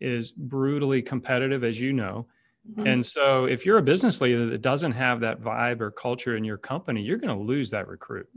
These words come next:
Speaker 1: because they're gonna go to Amy's company. And so, you know, that's,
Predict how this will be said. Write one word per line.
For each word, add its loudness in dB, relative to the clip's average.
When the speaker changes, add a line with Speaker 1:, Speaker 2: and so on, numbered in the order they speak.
Speaker 1:
because -2
they're 2
gonna 2
go 2
to -6
Amy's 0
company. -10
And 0
so, 2
you 2
know, 4
that's, 2